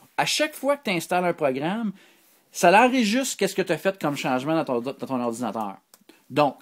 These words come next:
si c'est un virus que tu viens d'installer, ben avec Windows X P et Windows sept, ce que tu vas pouvoir faire, c'est que tu vas pouvoir dire, « Je veux revenir en arrière à la dernière installation. » Donc, la dernière fois que tu as réinstallé un programme ou un fichier ou quelque chose comme ça.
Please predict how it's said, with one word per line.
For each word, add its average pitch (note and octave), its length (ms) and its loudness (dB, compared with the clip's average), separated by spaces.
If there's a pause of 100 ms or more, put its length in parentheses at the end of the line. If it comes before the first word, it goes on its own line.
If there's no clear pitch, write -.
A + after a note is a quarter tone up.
(260)
si - 460 6
c'est - 120 0
un F#3+ 120 6
virus E3 440 4
que D3+ 100 -2
tu C3+ 180 -6
viens C3 100 0
d'installer, A#2 560 -4 (460)
ben D3 160 0
avec C4+ 400 2
Windows G#3 260 4
X D#3 280 -4
P F3 140 0
et C#3+ 60 4
Windows B2 440 0
sept, B3+ 260 -2
ce - 60 -16
que F3+ 80 -2
tu - 140 -2
vas D3 100 0
pouvoir A#2+ 280 2
faire, B3 240 -2
c'est F#3+ 80 -8
que D#3+ 60 -6
tu D#3+ 60 0
vas C#3+ 60 0
pouvoir C3+ 260 0
dire, « G3+ 240 -2 (260)
Je B2 140 -8
veux A3+ 120 2
revenir B3 540 2
en E3+ 100 6
arrière F3 600 0 (340)
à E3 100 6
la G#3 140 6
dernière B3+ 500 4
installation. » C3 760 0
Donc, B2 180 -4
la F#3+ 100 4
dernière C4+ 380 4
fois B3 160 -2
que B3 60 -12
tu G3+ 80 0
as - 20 4
réinstallé D3 440 -2
un C#3+ 60 0
programme C3+ 520 -2
ou B2+ 100 -2
un A2+ 100 -4
fichier D3 340 -8
ou E3 40 0
quelque B2 260 -6
chose C3 220 -8
comme G2+ 180 -8
ça. G#2+ 120 -10